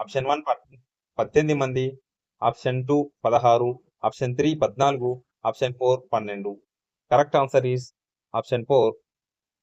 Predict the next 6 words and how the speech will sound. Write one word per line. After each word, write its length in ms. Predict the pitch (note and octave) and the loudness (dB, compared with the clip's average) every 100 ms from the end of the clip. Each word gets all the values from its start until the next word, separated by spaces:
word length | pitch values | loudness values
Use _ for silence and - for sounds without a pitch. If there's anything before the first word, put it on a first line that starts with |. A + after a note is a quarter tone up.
| - | -4
పన్నెండు 380 | A#2+ B2+ A#2 G2+ | -2 -2 -2 -4
మంది. 200 | F#2+ F#2+ F#2 _ _ _ _ _ _ _ _ _ _ _ _ _ _ _ _ _ _ _ _ _ _ _ _ _ _ _ _ _ _ _ _ _ _ _ _ _ _ _ _ _ _ _ _ _ _ _ _ C3 | -6 -10 -14 _ _ _ _ _ _ _ _ _ _ _ _ _ _ _ _ _ _ _ _ _ _ _ _ _ _ _ _ _ _ _ _ _ _ _ _ _ _ _ _ _ _ _ _ _ _ _ _ 0
ఎనిమిదవ 280 | D3 D#3+ E3+ | 4 6 6
క్వశ్చన్, 280 | C3 B2+ A#2+ - _ _ _ _ _ _ | 4 0 -4 -8 _ _ _ _ _ _
కింది 220 | D#3 F3 F3+ | 0 4 6
వాటిలో 300 | D#3+ D#3 D3+ | 6 6 2